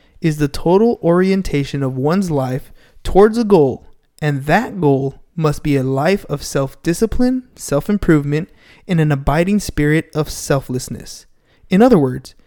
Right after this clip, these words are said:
a willingness to work for the common good of both family and community alike.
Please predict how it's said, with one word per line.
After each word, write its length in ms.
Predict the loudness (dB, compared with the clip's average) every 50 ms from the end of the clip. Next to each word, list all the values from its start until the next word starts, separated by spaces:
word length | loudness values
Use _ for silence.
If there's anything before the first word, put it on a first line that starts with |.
| _ _ _ _ -2
a 140 | 2 2 4
willingness 640 | 6 6 6 6 8 6 4 4 2 0 -2 -4
to 160 | -2 0 2 2
work 360 | 4 4 2 2 0 -2 -10
for 420 | -18 -6 0 0 2 2 2 0 -4 -10 -20 _ _ -6
the 120 | -4 -4
common 400 | -4 -4 -4 -2 0 0 0 0 2
good 220 | 2 2 4 4
of 120 | 2 2
both 320 | 0 -2 -2 -2 -6 -10 -12
family 680 | -6 -4 -2 0 0 0 2 2 2 0 0 -4 -8 _ _ _ -2
and 240 | 0 0 0 0 0
community 560 | 2 2 2 2 2 0 0 0 0 0 0
alike. 500 | 0 0 -2 -2 -4 -8 -14 -20 -20